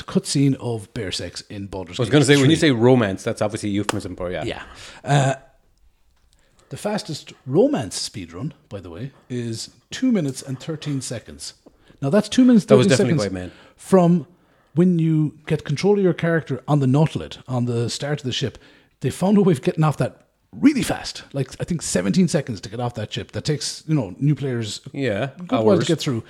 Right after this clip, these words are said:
Speaker 1: Then they have a way of initiating the combat in a certain area, but not themselves in it.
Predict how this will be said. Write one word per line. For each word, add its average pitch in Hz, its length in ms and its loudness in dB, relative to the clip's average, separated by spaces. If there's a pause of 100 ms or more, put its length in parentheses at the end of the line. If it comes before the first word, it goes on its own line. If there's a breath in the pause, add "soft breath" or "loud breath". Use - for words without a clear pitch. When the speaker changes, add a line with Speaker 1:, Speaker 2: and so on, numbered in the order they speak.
(360 loud breath)
Speaker 1:
Then 202 380 2
they 156 420 -2 (260 soft breath)
have 165 200 -4
a 156 60 -2
way 156 320 0
of 131 420 -2 (360)
initiating 175 680 0
the 135 60 -8
combat 95 680 -6 (180)
in 131 140 -2
a 117 60 -4
certain 143 320 -6
area, 131 440 -2 (140)
but 135 160 -8
not 156 240 -6
themselves 151 560 -4
in 165 180 -8
it. - 220 -16